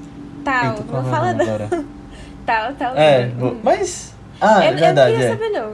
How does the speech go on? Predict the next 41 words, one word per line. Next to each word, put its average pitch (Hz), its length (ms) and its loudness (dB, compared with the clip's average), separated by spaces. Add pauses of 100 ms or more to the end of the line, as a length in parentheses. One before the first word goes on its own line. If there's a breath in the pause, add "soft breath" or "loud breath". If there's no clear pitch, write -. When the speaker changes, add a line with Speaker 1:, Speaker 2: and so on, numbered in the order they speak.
Speaker 1:
eu, 233 240 -6 (180)
eu, 254 80 -8 (240)
tava 262 160 -4
na 269 100 -6
minha 302 200 2
lista. 277 200 -2
Speaker 2:
Ah, 220 100 8
tu, 220 180 -2
tu 214 80 2
pulou 214 400 6
a 220 40 6
mensagem? 202 400 4
Speaker 1:
Não, 359 180 2
eu 403 200 0
li 359 100 2
assim, 330 320 -4
porque 247 460 -4 (600)
na 277 320 -2
verdade 339 200 0
eu 330 40 2
acho 359 140 -4
que 359 60 -4
eu 339 60 -2
li 302 100 0
a 311 60 2
mensagem 349 320 -4
dele 269 240 -4
antes 285 160 -8
de 294 100 -2
ouvir 277 300 -4
teu 285 200 -2
áudio, 233 260 -6
depois 226 280 -12
que - 100 -10
eu 254 120 -4
fui 254 180 -14
ver. 214 240 -10 (240)
Ah, 453 100 -12
gente, 285 400 -12 (540 loud breath)
mas, 156 220 6
mas 170 200 6